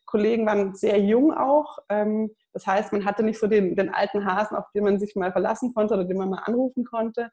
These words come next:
Die Oberärzte waren sehr ausgelastet auch und, ähm,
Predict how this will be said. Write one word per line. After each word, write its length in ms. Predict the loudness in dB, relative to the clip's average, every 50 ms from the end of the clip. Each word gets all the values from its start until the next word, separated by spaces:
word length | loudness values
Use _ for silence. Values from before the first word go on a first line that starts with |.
| _ -20 -20 -20 -20 _ _ -8
Die 80 | -4 0
Oberärzte 600 | 2 2 2 2 0 0 0 0 -2 -4 -6 -4
waren 200 | -2 -2 0 0
sehr 240 | 2 0 2 2 2
ausgelastet 680 | 2 0 0 -4 -6 -4 -4 -4 -6 -8 -10 -10 -6 -4
auch 380 | -2 0 2 0 0 -2 -6 -10 _
und, 420 | -6 -4 -4 -2 -4 -4 -6 -6 -8 -6
ähm, 440 | -4 -4 -2 -2 -2 -4 -4 -6